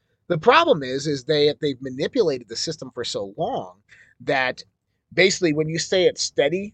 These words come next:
like this and you don't allow those cycles to basically ebb and flow, you have compensations. And so you're gonna have a, a, when you have the market just going up and up and up and up and up, you have to compensate downward with the equal amount of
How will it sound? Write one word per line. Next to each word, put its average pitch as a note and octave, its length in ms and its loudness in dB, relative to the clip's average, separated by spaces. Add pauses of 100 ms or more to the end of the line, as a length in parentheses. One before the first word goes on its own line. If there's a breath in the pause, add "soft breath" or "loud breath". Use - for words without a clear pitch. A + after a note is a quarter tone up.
like A#2+ 240 -8
this E3+ 260 2
and B2+ 100 -12
you A#2+ 120 -14 (100)
don't E3+ 260 0
allow C#3 680 -2
those A#2+ 200 -8
cycles D3+ 480 -4
to A#2+ 100 -8
basically C3 600 -8 (140)
ebb C#3 160 -2
and B2 120 -14
flow, F#2+ 540 -8 (600 soft breath)
you C#3 120 -6
have E3+ 380 -2
compensations. - 1200 -6 (580)
And B2 140 -12
so E3+ 140 -2
you're D3+ 180 -2
gonna D3+ 180 -4
have F3 360 -2
a, B2 100 -6 (220)
a, - 80 -12 (300)
when D#3 180 0
you D#3 100 0
have E3 100 4
the D3+ 80 -4
market D#3 260 0
just C#3 160 -10
going C3 160 -6
up C3+ 200 -4
and B2 100 -8
up C#3 140 -6
and A#2+ 100 -10
up C3 160 -8
and A2+ 80 -14
up A2+ 160 -12
and G#2+ 100 -6
up, A3 240 2
you C3 120 -8
have E3 160 -6
to - 80 -14
compensate D3+ 680 -10
downward D#3+ 420 -4
with G#2 180 -20
the A#2+ 80 -14
equal C3 280 -8
amount A2 200 -12
of F#2+ 60 -20